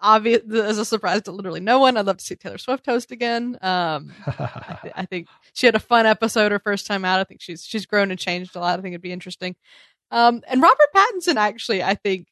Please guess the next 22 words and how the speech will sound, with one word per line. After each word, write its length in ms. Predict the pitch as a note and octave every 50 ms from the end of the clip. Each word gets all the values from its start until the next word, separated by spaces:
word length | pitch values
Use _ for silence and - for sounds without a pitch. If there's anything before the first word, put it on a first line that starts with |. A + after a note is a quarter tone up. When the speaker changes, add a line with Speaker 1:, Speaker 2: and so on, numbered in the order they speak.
| _ _ _ _ _ -
Speaker 1:
would 220 | G#3+ G#3 G#3 G3
be 320 | - G3 F3 F3 F3 E3+ - - _
wonderful. 640 | G3 F3+ D3+ - - E2+ - - - - G#2 - -
Um, 440 | G3 F#3+ F#3 F3 D#3+ E3 F3 G3 G3+ _ _ _
he 120 | - D4+ E4
has 200 | F4+ F#4 E4 D#4
this, 200 | E4 D#4+ - - _
<laughs> 40 | A#3
there's 200 | A3+ C#4 E4 C#4
this 140 | E4 F4 C#4+
one 280 | A#3 A3+ - C4+ C#4 A3
video 260 | A#3 A#3 A#3+ A#3 A3
on 120 | G3+ G3
YouTube. 300 | G3 G3+ G#3 - G#3+ F#3
I 100 | - G#3+
don't 100 | B3+ C#4+
even 140 | C4 A3 G#3
remember 280 | G3 G3 F#3+ F#3 F#3 F3+
who 80 | F#3
he 100 | F3+ F3+
made 220 | F3 F3 D#3+ E3 E3
it 100 | -